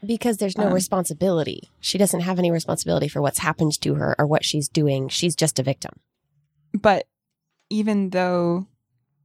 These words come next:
Speaker 2: that action for Jean Valjean was no longer possible. He still did it. And so I wonder if there, if, like, this is maybe where the providence comes in, right? Where maybe we get a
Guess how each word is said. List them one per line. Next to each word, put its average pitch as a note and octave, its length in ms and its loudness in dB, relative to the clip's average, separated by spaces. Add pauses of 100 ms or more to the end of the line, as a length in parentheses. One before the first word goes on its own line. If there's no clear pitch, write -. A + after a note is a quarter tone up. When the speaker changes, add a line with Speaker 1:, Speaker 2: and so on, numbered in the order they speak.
(160)
Speaker 2:
that - 360 0
action F3+ 460 0
for F3 460 0 (100)
Jean F3 200 2
Valjean F#3 380 0
was E3+ 120 0
no F#3 120 0
longer F3 180 -2
possible. - 600 0
He - 200 -4
still - 340 -2
did - 220 -2
it. - 260 -2 (360)
And F#3 160 -2
so F3+ 140 -2
I E3+ 80 2
wonder F3+ 300 0
if F3 180 0
there, E3 180 0
if, - 300 -2
like, D3+ 220 0 (300)
this E3+ 220 2
is D#3+ 180 -4 (120)
maybe E3+ 280 0
where D#3+ 200 2
the C3+ 180 -10
providence F#3 580 0
comes - 380 -2
in, - 320 -2 (120)
right? E3 220 0
Where F#3+ 400 -2 (280)
maybe F3+ 260 2
we - 140 0
get - 300 0
a F#3+ 200 0